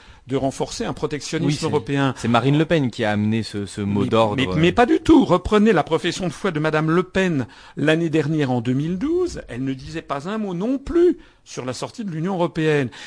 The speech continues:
Speaker 1: Et aujourd'hui même, j'ai fait effectivement, vous le citiez là sur notre page Facebook et sur notre site internet, que je me permets de rappeler, W W W U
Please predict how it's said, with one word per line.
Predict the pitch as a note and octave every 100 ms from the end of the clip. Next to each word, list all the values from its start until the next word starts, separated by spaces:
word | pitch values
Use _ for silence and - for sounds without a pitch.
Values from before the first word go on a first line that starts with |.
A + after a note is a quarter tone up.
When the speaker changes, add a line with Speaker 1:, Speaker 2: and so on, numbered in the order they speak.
| -
Speaker 1:
Et | A3
aujourd'hui | C#4 D#4 A#3+ C4 F3+ F#3+ A3+
même, | A#3+ A#3 G3 C3+
j'ai | B2+ D#3+
fait | E3+ G3
effectivement, | F3 F3 E3+ E3 E3+ F#3
vous | B2+
le | B2
citiez | - E3 - F#3 E3+
là | A2+
sur | - C#3 A#2
notre | A#2+ B2
page | G#2+ G#2+ -
Facebook | C#3+ C3 D3+ D#3+ - - - -
et | C3
sur | B2+ D3+
notre | C#3+ C3+ C3+
site | - C3
internet, | B2+ B2+ B2+ C3 C3 - G2+ - - _ -
que |
je | F#2+
me | G#2+
permets | A2+ C3
de | B2
rappeler, | C3 B2+ C#3 C3 -
W | A2+ B2 B2+ C3
W | B2+ B2+ A#2+ B2+
W | A#2+ A#2+ B2 B2
U | E3 D3+